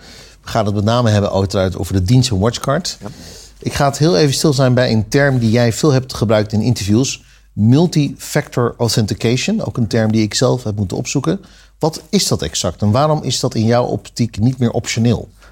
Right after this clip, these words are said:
Speaker 2: Ja, het is je authenticeren, maar het is meer dan een username en wachtwoord alleen. Dus dat je, ehm, iets van je, een telefoon bij je moet hebben waarop je iets doet. Of dat je een hardware token bij je hebt van de sleutelbos,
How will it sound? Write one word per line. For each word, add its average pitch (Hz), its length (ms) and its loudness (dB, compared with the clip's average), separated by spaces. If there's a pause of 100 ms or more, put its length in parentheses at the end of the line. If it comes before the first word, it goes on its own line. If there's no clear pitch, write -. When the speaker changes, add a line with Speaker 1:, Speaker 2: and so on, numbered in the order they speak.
(120)
Speaker 2:
Ja, 95 100 -10
het 110 140 -8
is 113 220 -6 (240)
je 117 80 -6
authenticeren, 123 640 -2
maar 113 80 -2
het 104 80 -6
is 95 60 -8
meer 123 200 0
dan 113 120 -2
een 110 140 -2 (100)
username 110 360 -4
en 101 80 -6
wachtwoord 104 400 -4
alleen. 92 360 -8 (460)
Dus 101 180 -6
dat 107 220 -4
je, 98 300 -4
ehm, 92 220 -8 (120)
iets 139 260 -6
van 107 200 -6
je, 101 80 -4 (200)
een 104 120 -8
telefoon 110 460 -4
bij 107 180 -2
je 107 60 -2
moet 107 160 -4
hebben 104 260 -6
waarop 92 300 -6
je - 80 -14
iets 95 200 -10
doet. 113 280 -6 (460)
Of - 300 -8
dat - 260 -8
je - 140 -10
een 92 180 -8 (260)
hardware 107 400 -8
token 104 300 -4
bij 104 140 -4
je 98 60 -6
hebt 98 140 -10
van - 140 -10
de 90 60 -10
sleutelbos, 104 600 -6